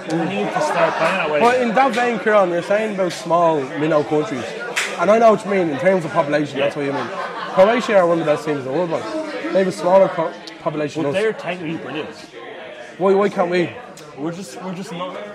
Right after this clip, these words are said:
Speaker 2: as good technically. Like, realistically,
Speaker 1: But I, I think that, that, that goes back years, though. That goes back to
Speaker 2: It does go back
Speaker 1: grassroots.
Speaker 2: years,
Speaker 1: They're like,
Speaker 2: which
Speaker 1: that,
Speaker 2: is
Speaker 1: that's the
Speaker 2: why
Speaker 1: way, that's the way the kids are coached all the way up.
Speaker 2: It does go back years, which is why we can play this way.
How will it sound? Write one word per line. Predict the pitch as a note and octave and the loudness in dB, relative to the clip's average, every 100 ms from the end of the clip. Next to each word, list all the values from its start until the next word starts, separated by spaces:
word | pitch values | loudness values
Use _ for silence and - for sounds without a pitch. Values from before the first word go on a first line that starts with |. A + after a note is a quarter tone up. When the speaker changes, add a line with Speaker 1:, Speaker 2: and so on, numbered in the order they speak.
| - | -6
Speaker 2:
as | E3 D#3 | -6 -4
good | D#3+ C#3+ | -6 -6
technically. | C#3 C3+ C3+ - | -6 -8 -10 -8
Like, | C#3+ D3+ D#3 | -4 -4 -6
realistically, | E3 F#3+ E3+ E3 - | -8 -8 -8 -8 -4
Speaker 1:
But | A3 A3 A#3+ B3+ | 0 0 2 2
I, | C4 B3+ | 4 2
I | |
think | A3+ A#3 | 2 2
that, | A#3 G#3+ | 2 4
that, | G#3+ G3+ - | 2 2 2
that | A3+ A3+ | 0 2
goes | A3 F3+ | 2 2
back | G3 F3 D3+ | 0 -2 0
years, | E3+ F#3+ - | 4 4 4
though. | C3 | 0
That | G3 G#3 | 0 2
goes | A3 F#3+ | 2 2
back | G3 G3 - | 2 0 2
to | D#3+ A#2+ - - F3 | 2 2 -4 -6 -6
Speaker 2:
It | C#3+ | -2
does | A3 G3+ | 2 6
go | |
back | G#3 G#3+ | 6 6
Speaker 1:
grassroots. | G#3+ | 6
Speaker 2:
years, | G3 E3 - | 4 4 2
Speaker 1:
They're | G#3 | 4
like, | G#3 | 4
Speaker 2:
which | - | 4
Speaker 1:
that, | B3+ | 4
Speaker 2:
is | A#3 | 4
Speaker 1:
that's | C4+ | 4
the | F#3+ A#3 | 4 6
Speaker 2:
why | B3 | 6
Speaker 1:
way, | B3 | 6
that's | B3 - | 2 2
the | |
way | A#3+ A3+ | 6 6
the | F#3+ | 6
kids | - A3 F#3+ | 0 0 0
are | |
coached | D#3 G3 F#3+ C#3+ | 2 6 6 4
all | F3 | 0
the | F3+ | 2
way | E3 | 2
up. | E3 D3 C3+ - - - | 2 -2 -8 -10 -8 -6
Speaker 2:
It | D3+ | -6
does | E3+ D#3 | -6 -4
go | E3+ | -4
back | D3+ D3+ D3+ | -2 -2 -2
years, | D3 C3 - - - | -2 -4 -6 -8 -6
which | D3 C#3+ | -6 -6
is | B2+ | -4
why | C#3+ D3+ D#3 C#3 C3+ D#3+ D#3+ D3 C#3+ - - | -2 0 0 -2 -6 -8 -10 -10 -10 -12 -8
we | C#3 | -6
can | C3 C#3 D3+ C#3+ | -4 -4 -6 -4
play | D3+ C#3+ | -2 -2
this | C3 | -4
way. | C3+ | -8